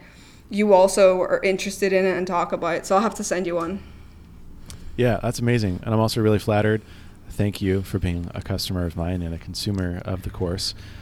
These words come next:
Speaker 2: 'Cause not, uh, not everyone even, you know, finishes a course, and definitely not everyone goes back to course material. So that's the highest compliment to me, and I appreciate that. And it's cool that, to think that maybe I had a little teeny, teeny, teeny part of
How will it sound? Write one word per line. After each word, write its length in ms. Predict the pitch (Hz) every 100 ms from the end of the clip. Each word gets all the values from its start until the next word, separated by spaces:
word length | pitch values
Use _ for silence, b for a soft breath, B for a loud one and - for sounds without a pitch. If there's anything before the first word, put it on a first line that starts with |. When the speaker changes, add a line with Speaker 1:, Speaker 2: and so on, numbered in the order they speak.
| B
Speaker 2:
'Cause 120 | 113
not, 360 | 113 113 113 -
uh, 60 | 127
not 200 | 131 139
everyone 240 | 131 123
even, 340 | 120 113 101 92
you 120 | 110
know, 180 | 95 85
finishes 720 | 80 110 110 - 92 90 - 107
a 60 |
course, 500 | - 98 85 104 - B B B -
and 400 | 104 95 90 87
definitely 300 | 107 123 117
not 140 | 107 104
everyone 280 | 98 101
goes 200 | 98 98
back 300 | 85 101 107 -
to 280 | 95 87
course 300 | 82 98 92
material. 340 | 101 92 90 87
So 260 | 92 85 - B B B
that's 320 | 107 - - -
the 100 | 110
highest 280 | 104 113 101
compliment 400 | 107 90 98 85
to 100 | 95
me, 180 | 87 82
and 100 | 90
I 20 |
appreciate 460 | 87 104 95 92 85
that. 220 | 82 - - B B -
And 100 | 101
it's 120 | -
cool 200 | 135 120
that, 200 | 110 110
to 100 | 117
think 320 | - - 107
that 120 | 107 98
maybe 180 | 117
I 40 | 117
had 100 | 101
a 40 |
little 380 | 104 226 339 302 -
teeny, 220 | 277 277
teeny, 220 | 156 143
teeny 280 | 117 131 120
part 300 | 101 107 107
of 240 | 92 85